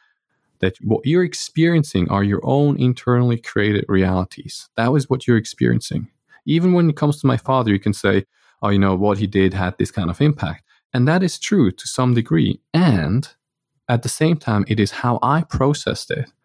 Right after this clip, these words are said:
how I've made sense of it, that has created this kind of pain. And that's a bit hard to wrap your head around sometimes, but there are situations. There's a book, I forgot the name of it.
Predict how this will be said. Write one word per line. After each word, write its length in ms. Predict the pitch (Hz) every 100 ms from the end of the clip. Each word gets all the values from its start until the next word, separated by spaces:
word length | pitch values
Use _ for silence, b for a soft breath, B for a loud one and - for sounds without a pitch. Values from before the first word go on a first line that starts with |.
| b b
how 180 | 120 110
I've 320 | 135 151 147
made 220 | 139 123
sense 360 | - 151 160 -
of 100 | 95
it, 220 | - - _ _ _ _ -
that 160 | 113
has 140 | 107 -
created 380 | - 92 87 -
this 140 | -
kind 200 | - 82
of 100 | -
pain. 380 | - 156 - _ _ _ _ _ _ _ _
And 140 | 113 113
that's 220 | 147 - - -
a 80 |
bit 140 | 127 120
hard 240 | 143 156
to 80 | 135
wrap 240 | 117 107 -
your 100 | -
head 240 | 151 143
around 360 | 101 85 76 -
sometimes, 640 | 95 92 - 76 - - _ _ _ _ _ -
but 340 | 107 107 - -
there 260 | 120 117 -
are 440 | 139 147 143 147 _ _ _ _ _ _ -
situations. 600 | - 127 - 131 131 101 -
There's 220 | 101 104
a 60 |
book, 260 | 95 101 -
I 40 |
forgot 360 | 85 87 117 117
the 80 | 90
name 240 | 95 92
of 100 | 80
it. 140 | 78